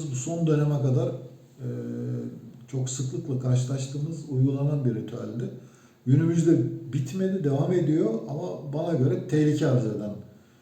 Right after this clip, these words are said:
önümüzdeki dönemde kalkmaya uygun, e, şeylerden bir tanesi, önleme alınmazsa. Mesela bu hayvanda işte benim kürek olarak adlandırdığım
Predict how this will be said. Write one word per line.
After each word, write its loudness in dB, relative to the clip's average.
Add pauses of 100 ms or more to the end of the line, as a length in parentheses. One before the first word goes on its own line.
(140)
önümüzdeki 4
dönemde 6
kalkmaya 2 (100)
uygun, 6 (840)
e, -14
şeylerden 2
bir 4
tanesi, -6
önleme -2
alınmazsa. -2 (1000)
Mesela 0
bu 0 (680)
hayvanda 0
işte -4
benim 0
kürek 4
olarak 4
adlandırdığım 0